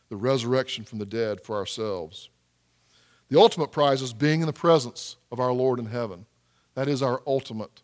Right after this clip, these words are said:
prize. Paul lives his life in this world as if he has one foot already in the next. And I think that's a model for us. He has fully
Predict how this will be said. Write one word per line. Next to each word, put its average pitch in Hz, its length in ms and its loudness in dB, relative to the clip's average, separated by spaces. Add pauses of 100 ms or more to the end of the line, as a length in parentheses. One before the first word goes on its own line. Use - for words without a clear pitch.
prize. 98 600 -6 (680)
Paul 156 280 6
lives 147 200 2
his 123 180 -6
life 143 320 2
in 135 60 -6
this 135 240 0
world 151 400 4 (540)
as 120 140 -2
if 175 140 2
he 175 120 2
has 165 240 2
one 170 260 2
foot 190 340 2
already 175 380 4
in 175 80 0
the 175 80 0
next. 175 500 -2 (880)
And 120 80 -4
I 117 40 -2
think 143 180 -6
that's - 180 -4
a 131 60 -2
model 135 360 4
for 127 260 0
us. 117 400 -2 (1800)
He 139 120 -4
has 143 140 2
fully 185 520 8